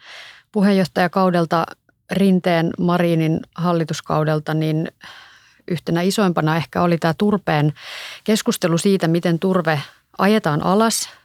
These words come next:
Se tapahtui yhtä aikaa markkinoilla. Sinänsä päästökauppa ajoi turvetta jo alas vahvasti, mutta sen lisäksi me oltiin hallitusohjelmaneuvotteluissa jo saatu, ää, läpi se, että, että turpeen verokohtelua,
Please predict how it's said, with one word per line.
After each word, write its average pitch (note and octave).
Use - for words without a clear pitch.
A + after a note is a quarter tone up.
Se F#3+
tapahtui G3
yhtä G#3+
aikaa D#3+
markkinoilla. D#3+
Sinänsä F#3+
päästökauppa F3+
ajoi F3+
turvetta D#3
jo F#3+
alas D3+
vahvasti, G3
mutta G3+
sen E3
lisäksi E3+
me D#3+
oltiin D#3
hallitusohjelmaneuvotteluissa D3
jo D3+
saatu, D#3
ää, D3
läpi D#3
se, D3+
että, D#3+
että E3
turpeen D#3
verokohtelua, D#3